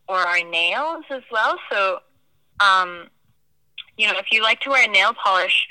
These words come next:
you can leave one, one nail, um, not painted. Um, and it can be a good way of just checking your, your, your blood health and your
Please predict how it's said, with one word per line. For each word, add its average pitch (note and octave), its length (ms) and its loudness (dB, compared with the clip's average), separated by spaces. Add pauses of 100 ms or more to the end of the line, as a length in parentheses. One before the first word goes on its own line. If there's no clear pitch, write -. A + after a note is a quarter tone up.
(300)
you G3+ 80 -10
can G3+ 260 -10
leave G3 220 -4 (100)
one, F3+ 540 -6 (560)
one F#3 480 -4
nail, E3+ 540 0 (260)
um, D#3+ 400 -2 (2000)
not F3+ 300 0 (220)
painted. G#3 640 -6 (560)
Um, E3+ 420 -2 (160)
and F#3+ 100 0
it - 160 -4
can G3 140 -14
be A3 140 0
a A#3+ 60 -2
good A#3+ 200 -6
way A3 180 4
of G3 100 -2
just G3+ 240 -8
checking C#4+ 440 -6
your, C4 120 4 (680)
your, F3 440 0 (440)
your F#3 140 -2
blood E3+ 360 -2
health D#3 260 0 (100)
and E3+ 120 -8
your D#3+ 120 -2